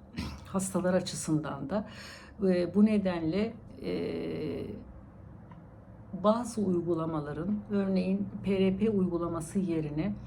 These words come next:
bir, e, tüp bebek, e, seansının daha,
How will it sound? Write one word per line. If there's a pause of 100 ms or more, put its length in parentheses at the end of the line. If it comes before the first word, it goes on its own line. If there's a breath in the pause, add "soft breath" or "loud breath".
(460 loud breath)
bir,
e,
tüp
bebek, (380)
e,
seansının
daha,